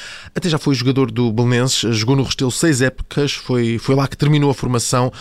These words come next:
Ora, quanto a esta competição, a Taça de Portugal, Ruben Amorim assumiu a vontade de erguer o troféu, mas para isso pede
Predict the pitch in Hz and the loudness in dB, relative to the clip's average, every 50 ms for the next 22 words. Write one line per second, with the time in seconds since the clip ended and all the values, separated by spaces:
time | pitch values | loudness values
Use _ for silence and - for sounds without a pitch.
0 | - - - - - 131 143 - - - 151 - - - 160 170 156 - 147 143 | -16 -18 -12 -4 -2 -2 -2 -2 -4 -10 -14 -8 -2 0 2 2 2 2 0 0
1 | 131 - 135 120 - 135 127 113 - 127 117 - - 131 135 135 123 - 120 - | 0 0 -2 -2 -2 -2 -2 -2 -4 -4 -4 -2 -2 -2 0 -2 -2 -2 -2 -2
2 | 120 - - 104 - 123 127 113 107 143 147 147 147 147 143 143 139 139 123 - | -2 -2 -4 -4 -2 0 0 2 2 2 2 2 2 2 2 2 2 0 0 -4
3 | - - - - - - 143 - - - 160 175 190 185 139 - - 127 110 131 | -8 -14 -18 -8 -4 -2 -2 -2 0 2 2 4 4 4 2 0 -4 -4 -2 -2
4 | 139 131 - 156 135 123 104 107 104 95 107 110 104 98 90 85 82 110 123 117 | -2 0 0 0 -2 -2 -2 -4 -4 -2 0 0 0 0 0 -2 0 0 0 2
5 | 123 120 120 120 - 131 110 - - 147 151 175 185 - - - - - - - | 2 2 0 0 0 -2 -2 0 0 2 2 0 0 -4 -8 -14 -20 -20 -20 -12
6 | - 160 180 170 - - - 165 175 202 208 - - - 190 180 160 156 170 | -6 -4 -4 -4 -4 -4 -2 0 0 0 -2 -2 -4 -2 -2 0 0 -2 -4